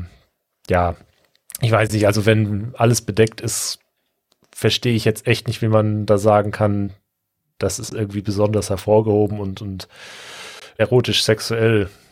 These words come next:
Also das war immer schon wild. Und ich glaube, da werden sie jetzt etwas toleranter, weil sie einfach gemerkt haben, dass sie dich, dass sie sich da einfach nur unbeliebt machen. Weil, ja, es gibt halt einfach Frauen, die sehen halt im Alltag so aus und das ist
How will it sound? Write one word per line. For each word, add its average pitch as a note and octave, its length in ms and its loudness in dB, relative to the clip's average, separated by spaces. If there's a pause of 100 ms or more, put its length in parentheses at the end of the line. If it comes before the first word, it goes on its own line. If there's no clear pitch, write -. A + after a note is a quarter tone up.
(540)
Also F#2+ 160 -10
das G2+ 280 -4
war G2 180 2
immer G#2 200 -2
schon F#2 200 -6
wild. F#2+ 180 -8
Und G2 120 -8
ich - 100 -16
glaube, A2+ 300 4
da A#2+ 400 4
werden B2 200 4
sie A2+ 80 2
jetzt A2+ 140 2
etwas A2 360 0
toleranter, G#2+ 580 2
weil G#2 100 2
sie G#2+ 80 0
einfach G2+ 220 -4
gemerkt G#2+ 380 0
haben, G2 120 -2
dass F#2 140 -4
sie G2 100 -6
dich, F#2 340 -8
dass G2+ 140 0
sie G2 60 -4
sich G2+ 180 -2
da - 80 2
einfach G2 220 2
nur G2+ 180 0
unbeliebt G2+ 400 0
machen. F#2 300 -4 (800)
Weil, G2 260 -6 (880)
ja, G2 300 0
es - 320 -10
gibt A2+ 240 0
halt G2+ 140 2
einfach G2 240 0
Frauen, G2 260 0
die G2 100 -2
sehen G#2+ 220 2
halt G2 220 0
im G#2 100 -4
Alltag F#2+ 340 0
so G#2 140 -4
aus F#2 260 -8
und G2+ 120 -6
das F#2+ 140 -8
ist - 300 -10